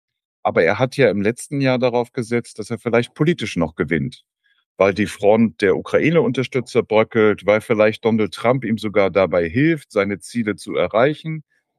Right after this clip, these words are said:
Es war ja auch so. Also Trumps Abgesandter Witkow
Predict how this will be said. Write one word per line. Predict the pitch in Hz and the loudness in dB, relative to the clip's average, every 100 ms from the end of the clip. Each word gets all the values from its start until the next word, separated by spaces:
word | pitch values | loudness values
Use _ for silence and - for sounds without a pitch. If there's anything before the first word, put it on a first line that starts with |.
| _ _ | _ _
Es | - 95 | -8 -2
war | 127 | 0
ja | 160 127 | 2 2
auch | - - | 0 -6
so. | - 69 57 | -10 -8 -8
Also | - 90 85 82 69 73 _ _ - | -6 -6 -4 -8 -8 -16 _ _ -8
Trumps | - 120 - | -2 -2 -2
Abgesandter | - - 123 107 110 113 92 | -6 -6 -4 0 0 0 0
Witkow | 127 - - 123 - | -2 -4 -4 -4 -4